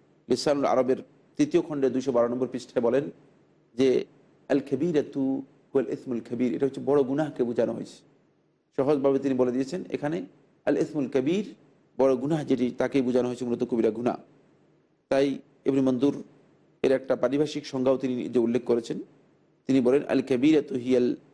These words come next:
ফি'লাতুল কাবীহাতু মিনাদ দুনুবিল মানহিয়্যি আনহা শারআন লিআযীমি আমরিহা", একেবারে নিকৃষ্টতম ঘৃণিত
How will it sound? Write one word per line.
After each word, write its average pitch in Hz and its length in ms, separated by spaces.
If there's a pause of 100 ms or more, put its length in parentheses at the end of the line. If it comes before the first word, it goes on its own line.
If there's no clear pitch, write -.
(500)
ফি'লাতুল 147 560
কাবীহাতু 160 960
মিনাদ 131 360
দুনুবিল 147 680
মানহিয়্যি 127 600
আনহা 139 360
শারআন 170 480 (640)
লিআযীমি 127 540
আমরিহা", 117 640
একেবারে 143 460
নিকৃষ্টতম 180 1080 (840)
ঘৃণিত 160 640